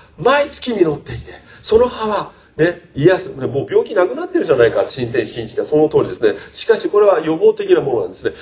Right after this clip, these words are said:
いつも健やかなものを与える。いつも健やかさを与える木の葉です。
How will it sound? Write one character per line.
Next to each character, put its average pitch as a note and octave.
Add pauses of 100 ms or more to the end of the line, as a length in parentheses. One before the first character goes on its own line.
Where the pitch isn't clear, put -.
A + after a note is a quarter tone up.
(140)
い C#4+
つ C#4
も B3+
健 -
や F3+
か B2+
な A#2
も G#2+
の D3
を D#3
与 D#3
え -
る。 A2+ (180)
い C#4
つ C#4
も A3+
健 A#3
や G#3+
か G#3
さ G3
を G3
与 G3
え C4+
る B3
木 F#3+
の C3+
葉 G2+
で -
す。 -